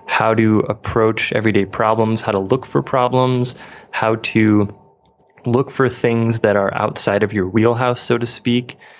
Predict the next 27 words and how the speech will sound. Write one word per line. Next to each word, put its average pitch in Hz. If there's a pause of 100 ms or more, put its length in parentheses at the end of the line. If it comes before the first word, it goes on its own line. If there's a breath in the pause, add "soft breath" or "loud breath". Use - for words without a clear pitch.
(280 loud breath)
and 104
then 104
try 107
to 104
connect 104
those 113
with 104
things 104
that 101
are 107
in 117
your 120
wheelhouse, 127 (360 soft breath)
and 101
then 101
being 104
surprised -
and 101
delighted 98
by 98 (600 soft breath)
the, 101
the 104
different 110
insights 110
you 107
can 104
have, 101